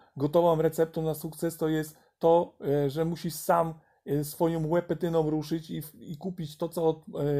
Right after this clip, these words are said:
e, odpowiada tobie i to, co ma szansę na zarobienie pieniędzy.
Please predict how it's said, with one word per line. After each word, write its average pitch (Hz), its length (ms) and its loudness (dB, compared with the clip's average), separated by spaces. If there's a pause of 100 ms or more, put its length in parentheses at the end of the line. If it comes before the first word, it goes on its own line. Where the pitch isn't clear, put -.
e, - 80 -2
odpowiada 156 540 0
tobie 156 520 2 (320)
i 151 100 -6
to, 175 120 2
co 170 180 -2
ma 165 160 2
szansę 160 420 0
na 170 100 0
zarobienie 165 480 0
pieniędzy. 175 560 2